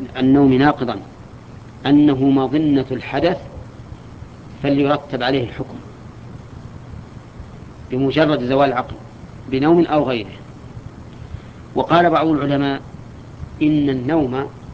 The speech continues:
ليس هو نفسه، ليس هو نفسه ناقضا للوضوء، ليس النوم نفسه ناقضا للوضوء،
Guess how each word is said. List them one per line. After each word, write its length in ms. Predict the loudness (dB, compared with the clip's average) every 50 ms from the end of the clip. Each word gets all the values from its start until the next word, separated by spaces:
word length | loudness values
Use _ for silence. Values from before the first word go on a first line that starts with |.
| -16 -16 -16 -16 -16 -16 -12 -2
ليس 280 | 2 4 4 4 2 0
هو 380 | -4 0 0 0 2 0 0 -2 -4
نفسه، 540 | -4 -4 -4 -6 -8 -8 -8 -6 -4 -6 -6 -6 -10 -18 -18 -18 -18 -18 -18 -18 -18 -16 -6 0
ليس 280 | 4 4 4 4 2
هو 420 | -4 -2 0 0 0 0 0 -2 -4 -8 -14 -18 -18 -18 -18 -18 -16 -6 0
نفسه 520 | 0 0 0 0 -2 -2 0 2 2 2 4
ناقضا 340 | 4 2 2 0 -2 -4
للوضوء، 260 | -4 -4 -4 -6 -8 -10 -12 -16 -18 -14 -12 -12 -14 -14 -16 -20 -18 -18 -18 -18 -18 -18 -18 -18 -18 -18 -18 -18 -18 -18 -18 -18 -18 -18 -18 -18 -18 -20 -20 -16 -8 -2
ليس 240 | -2 -2 0 0
النوم 500 | 0 2 2 4 4 4 4 2 2 2
نفسه 580 | 2 0 0 -2 -4 -4 -2 2 4 4 4 4 2 -6 -16 -16 -16 -16 -18 -18 -18 -16 -14 -14 -14 -14 -16 -10 -4
ناقضا 500 | -2 4 4 4 4 4 2 0 0 2
للوضوء، 440 | 0 2 0 0 -2 -2 -4 -6